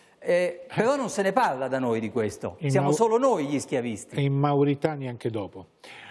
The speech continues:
Speaker 2: No, nelle università europee, io devo dire, invece di questo si studia. Ci sono tanti fatti rispetto a tutto quello che successe durante la colonizzazione dell'Africa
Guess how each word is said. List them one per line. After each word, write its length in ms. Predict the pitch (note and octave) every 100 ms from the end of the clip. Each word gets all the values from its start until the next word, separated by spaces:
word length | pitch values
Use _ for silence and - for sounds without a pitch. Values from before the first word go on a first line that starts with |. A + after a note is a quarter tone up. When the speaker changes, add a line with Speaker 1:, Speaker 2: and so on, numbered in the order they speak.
| - -
Speaker 2:
No, 160 | F#3 -
nelle 300 | E3+ A3 A3+
università 640 | F#3+ E3+ D3+ - D#3+ E3+
europee, 680 | D#3 C#3+ D3 D3+ D3+ D3 D3+
io 200 | C#3+ D3
devo 220 | C#3+ D3
dire, 260 | C#3 C3+ C3+
invece 380 | C#3 B2+ C3+ C#3
di 80 | C3
questo 360 | B2+ - D3
si 220 | C3 C3+
studia. 580 | A#2 - E3+ C#3 G#2+ F#2+ - _ - - - -
Ci 160 | -
sono 460 | D3+ - F#3 D#3+ D3+
tanti 380 | E3 E3 D#3 D#3+
fatti 480 | - E3+ - - B2
rispetto 720 | A#2 - C#3 C3+ - C3 C3
a 80 | C3
tutto 300 | - D3 C#3+
quello 220 | D3+ C#3
che 120 | C3+
successe 580 | - D#3+ C#3 D3+ C3 D3
durante 380 | B2+ B2+ A#2+ A#2+
la 100 | A#2
colonizzazione 1040 | C#3 B2+ B2 A#2 A#2+ A#2 - E3+ E3+ E3+
dell'Africa 800 | C3 C3 C#3 C#3 - D#3 - G3